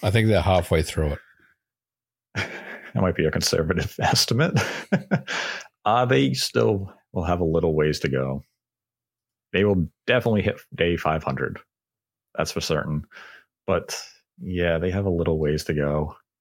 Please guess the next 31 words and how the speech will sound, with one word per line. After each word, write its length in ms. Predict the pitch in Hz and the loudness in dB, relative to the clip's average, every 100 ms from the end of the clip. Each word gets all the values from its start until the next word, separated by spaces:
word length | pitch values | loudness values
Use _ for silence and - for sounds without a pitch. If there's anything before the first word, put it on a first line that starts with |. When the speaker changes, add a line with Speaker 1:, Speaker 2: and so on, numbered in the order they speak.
| _ | _
Speaker 2:
And 140 | 92 | 0
I 20 | 117 | 2
wonder 240 | 147 156 | 2 2
how 300 | 120 135 131 | 2 2 2
the, 480 | 120 120 113 104 98 _ _ _ _ _ _ _ _ - | 2 2 2 0 -4 _ _ _ _ _ _ _ _ -2
I 40 | |
wonder 200 | 170 202 | 0 2
what 160 | 165 - | 2 0
the 60 | |
stipulation 640 | 131 - 143 131 131 95 80 | 0 0 2 2 2 2 0
is 120 | 76 | 0
to 100 | 78 | 0
that, 300 | 78 80 - | 0 -2 -4
'cause 160 | 92 | -2
what 100 | 110 | 0
if 220 | 135 131 - | 0 -2 -4
the 80 | 104 | 0
next 240 | 98 - | 0 0
Pikmin 320 | - 98 90 82 | -2 0 0 2
game 200 | 82 80 | 0 0
isn't 180 | 82 82 | -2 0
called 240 | 82 80 | 0 0
Pikmin 320 | 82 - 78 | -2 -4 -6
four? 420 | - 90 82 71 - _ _ _ | -2 0 0 -4 -10 _ _ _
What 120 | - | -8
if 80 | 80 | -6
it's 140 | - - | -4 0
like 260 | 80 76 - _ _ | 0 -2 -10 _ _
Speaker 1:
Right. 360 | 95 76 85 - - _ _ - 190 _ _ _ _ _ _ _ _ _ - | 2 4 4 0 -8 _ _ -20 -20 _ _ _ _ _ _ _ _ _ -2
Speaker 2:
Pikmin? 1040 | 123 - 87 117 143 139 117 92 80 78 | 0 0 0 2 2 4 4 2 0 2
Speaker 1:
Yep. 200 | 98 104 | 2 2